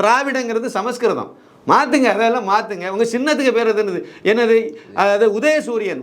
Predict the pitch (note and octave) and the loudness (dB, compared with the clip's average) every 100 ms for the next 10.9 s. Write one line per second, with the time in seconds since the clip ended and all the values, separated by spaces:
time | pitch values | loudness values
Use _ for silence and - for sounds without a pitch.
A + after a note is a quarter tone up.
0 | D#3 A3+ C4+ C#4 C#4 B3+ B3+ B3+ D4 B3 | 0 2 2 0 -2 -2 -2 -2 -2 -4
1 | G#3+ A3 C#4 B3 A3 E3+ C#3+ A#3 E3+ B3 | -4 -6 -6 -4 -4 -2 -2 -2 2 0
2 | D#4+ D4+ B3 F#3 C4 B3 A#3+ A#3 A3 A3 | 0 -2 -4 0 0 0 0 0 0 -2
3 | A#3+ B3 A3 B3 B3 B3+ A3+ G#3+ G3+ G3+ | -4 0 2 2 2 -2 -2 -2 0 0
4 | A3 F3+ A3+ G#3+ C4 C4+ B3 G3+ A#3 B3+ | 0 -2 0 0 2 0 -2 0 -2 -2
5 | A3 D3 A2 - - - C#3+ G3 A3+ C#4 | -6 -6 -10 -14 -20 -2 2 4 4 2
6 | C#4 C4 B3+ B3+ A3 G#3+ A#3+ C#4+ A3+ A3+ | 0 -4 -2 -2 -2 -2 -2 0 0 0
7 | C4 G#3 A3+ B3+ D4 C#4+ C#3+ - - G3+ | 0 0 0 -4 -2 -2 -2 -6 0 0
8 | C#4+ C#4+ B3+ B3 A#3 C#4+ C4+ D#4+ C#4 B3+ | 0 -2 -4 -4 -2 0 2 2 0 -4
9 | F3+ C#3 A#2 - - - C#3+ G3+ G3+ G3 | -8 -10 -12 -16 -10 0 4 4 4 2
10 | G3+ E3 C#3 G3 A#3 A3+ F#3+ E3+ | 2 2 2 2 2 2 2 0